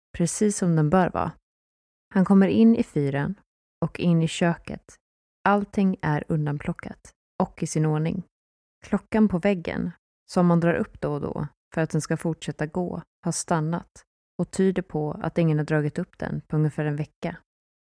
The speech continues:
Ingen har heller eldat i eldstaden på ett bra tag. Han ropar efter männen. Ingen av dem svarar.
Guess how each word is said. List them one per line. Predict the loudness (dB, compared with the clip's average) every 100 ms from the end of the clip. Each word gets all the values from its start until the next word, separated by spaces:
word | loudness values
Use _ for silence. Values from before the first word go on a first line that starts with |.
| _ _ 2
Ingen | 6 6 6
har |
heller | 4 4 2 0 -2
eldat | -4 -2 -2 -4 -4
i |
eldstaden | -4 -4 -6 -4 -4 -4 -8 -10 -12
på | -12
ett | -6
bra | -4 -4
tag. | -4 -8 -10 -12 -20 _ _ _ _ _ _ _ 0
Han | 2
ropar | 4 4 2 -2
efter | -2 -2 0
männen. | 0 0 -2 -6 -8 _ _ _ -2
Ingen | 4 6 8 6
av | 4
dem | 0
svarar. | -2 -2 -2 -4 -6